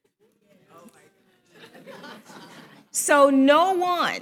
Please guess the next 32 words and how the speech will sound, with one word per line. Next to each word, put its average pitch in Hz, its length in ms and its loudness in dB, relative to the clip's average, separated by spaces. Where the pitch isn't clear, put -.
don't 294 240 2
ever 359 260 2
think, 269 440 0
"Oh, 240 120 -2
no 190 260 0
one 175 260 -4
will 175 100 -6
ever 180 160 -4
pay 180 220 -4
attention 175 380 -8
to 143 40 -12
her," 190 320 -6
or, 180 120 -8
"No 214 320 4
one 185 280 -2
will 180 100 -6
ever 175 220 -4
pay 170 220 -6
attention 170 400 -8
to 151 80 -10
him, 208 180 -6
so 170 220 -10
I 220 160 -2
can 180 120 -10
slack 185 400 -6
off 180 220 -4
on 170 220 -8
my 208 240 2
attention." 262 1040 -4
No, 311 320 2
no, 220 260 0
no. 202 480 -2